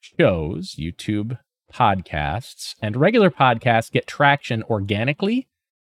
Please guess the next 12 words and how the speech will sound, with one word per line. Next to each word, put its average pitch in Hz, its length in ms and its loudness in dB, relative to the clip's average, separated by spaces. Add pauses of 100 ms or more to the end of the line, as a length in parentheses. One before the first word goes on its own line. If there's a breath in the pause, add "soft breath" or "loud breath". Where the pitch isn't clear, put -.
(180)
is 135 140 4
if 143 220 2
people 156 420 2
leave 151 480 2
comments 139 720 -2
and 107 260 -4
like 107 600 -2
episodes 113 580 -2
and 87 160 -6
like 101 300 -6
the 113 80 -6
show. 80 560 -6